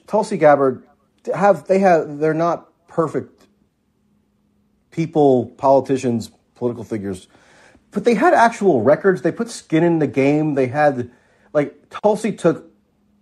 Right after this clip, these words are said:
si-, the genuine political risks for her principles 'cause she was in elected office. Kucinich did the same thing.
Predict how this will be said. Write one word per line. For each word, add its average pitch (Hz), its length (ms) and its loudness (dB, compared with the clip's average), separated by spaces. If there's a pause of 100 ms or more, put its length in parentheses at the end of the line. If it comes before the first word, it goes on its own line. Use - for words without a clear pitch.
(140)
si-, - 280 -8
the 127 140 -6
genuine 131 840 2
political 127 880 -2
risks 156 600 -2
for 113 520 -2 (400)
her 101 160 -8
principles 170 840 0 (440)
'cause 113 120 -12
she 120 80 -6
was 113 100 -2
in 139 100 -8
elected 135 340 0
office. 151 440 4
Kucinich 160 580 -4
did 147 160 -10
the - 80 -20
same 135 260 -4
thing. 131 380 -4